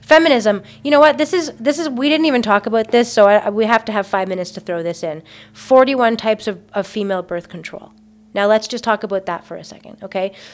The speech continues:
So in the fifties and sixties, this is when, of course, it all kinda happens around the same time, but this is when they start to introduce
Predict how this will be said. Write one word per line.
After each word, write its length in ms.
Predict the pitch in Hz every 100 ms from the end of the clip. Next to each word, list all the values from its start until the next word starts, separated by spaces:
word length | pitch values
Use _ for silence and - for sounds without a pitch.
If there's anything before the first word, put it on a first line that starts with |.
| _
So 220 | - 233
in 100 | 220
the 60 | 214
fifties 360 | - 240 269 240
and 120 | 240
sixties, 460 | 233 220 - 220
this 160 | 208 208
is 140 | 208
when, 420 | 196 208 202 202 196 - - - _
of 140 | - -
course, 200 | 254 247
it 60 | 233
all 140 | 240
kinda 240 | 247 247
happens 340 | 240 214 220 208
around 160 | 202
the 60 | 196
same 240 | 190 196
time, 300 | 190 196 180
but 140 | 180 180
this 140 | 202
is 80 | 208
when 160 | 208 202
they 120 | 190
start 400 | - 202 185 185
to 120 | 202
introduce 600 | 190 180 175 185 180